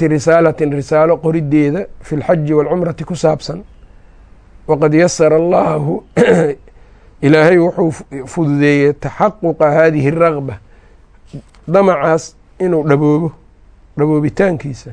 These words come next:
"في هذا العام," sanadkan ayuu dhaboobay buu yiri, kun, eh, sanata thamaanin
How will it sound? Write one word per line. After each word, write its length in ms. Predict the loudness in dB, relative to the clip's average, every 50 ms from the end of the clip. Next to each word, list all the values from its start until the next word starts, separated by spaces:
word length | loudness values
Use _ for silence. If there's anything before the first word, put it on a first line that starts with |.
| -20 -20 -20 -20 -20 -20 -20 -20 _
"في 200 | -4 0 2 2
هذا 180 | 4 4 4 2
العام," 340 | 2 2 0 0 0 -2 -2
sanadkan 540 | -2 0 0 0 -2 -4 -6 -6 -6 -6 -6 -8 -6
ayuu 180 | -6 -4 -4
dhaboobay 440 | -2 -2 0 2 2 4 4 4 2 2
buu 120 | 0 -2
yiri, 120 | -4 -6
kun, 260 | -6 -4 -6 -6 -6 -6 -8
eh, 260 | -8 -6 -4 -4 -4 -2
sanata 360 | 0 0 0 0 -2 -4 -6
thamaanin 680 | -4 -2 0 2 4 4 4 4 4 2 0 0 -2 -6